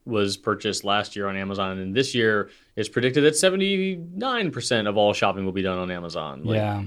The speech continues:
Speaker 1: it's gonna get to the point where it's gonna, it hasn't gone down yet. So
Speaker 2: <sighs> Yeah, I mean, it's interesting. It's interesting. So it's tough to say, but I know from talking to other retailers that sell, uh, through marketplaces like Amazon, they're paying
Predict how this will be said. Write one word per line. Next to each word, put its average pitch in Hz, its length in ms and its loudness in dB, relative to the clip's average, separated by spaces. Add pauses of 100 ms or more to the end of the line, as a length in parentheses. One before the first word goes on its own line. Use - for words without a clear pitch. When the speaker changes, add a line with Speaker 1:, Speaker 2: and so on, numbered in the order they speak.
Speaker 1:
it's 127 120 0
gonna 269 200 2
get 226 100 0
to 196 60 -2
the 165 60 -2
point 180 220 0
where 117 80 6
it's - 120 0
gonna, 131 280 -4
it 110 240 -2
hasn't 143 380 0
gone 143 260 2
down 131 300 2
yet. 117 360 2
So 101 380 0
Speaker 2:
<sighs> - 60 -12 (300)
Yeah, 120 500 -6
I 123 60 -4
mean, 120 160 0
it's 127 140 -2
interesting. 127 480 -6 (100)
It's 127 160 -6
interesting. 131 480 -2
So 107 440 -2 (360)
it's 113 100 -4
tough - 180 4
to 147 80 -6
say, 120 360 0
but 131 180 4
I 127 120 4
know 143 200 8
from 123 300 0
talking 120 320 -4
to - 80 -4
other 120 360 0
retailers 110 640 -4
that - 140 -10
sell, 113 480 -2 (440)
uh, 110 180 -2
through 156 180 2
marketplaces 117 580 2
like 113 180 -2
Amazon, 104 640 -2
they're 127 260 6
paying 185 640 4